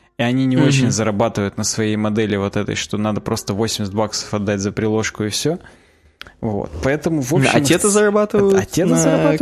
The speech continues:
Speaker 1: на
Speaker 2: кри-, на
Speaker 1: подписке
Speaker 2: всем.
Speaker 1: нормальные. И у, да у них просто, у них уже, им инвесторы дают бабки априори.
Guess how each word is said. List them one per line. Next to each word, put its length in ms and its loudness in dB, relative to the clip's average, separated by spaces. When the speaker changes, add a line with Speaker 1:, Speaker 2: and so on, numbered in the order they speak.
Speaker 1:
на 60 2
Speaker 2:
кри-, 80 4
на 80 4
Speaker 1:
подписке 480 0
Speaker 2:
всем. 120 2
Speaker 1:
нормальные. 460 0
И 40 0
у, 100 0
да 180 0
у 80 0
них 240 -2
просто, 400 0
у 60 0
них 240 -2
уже, 260 0
им 220 0
инвесторы 480 0
дают 260 0
бабки 380 -2
априори. 600 -2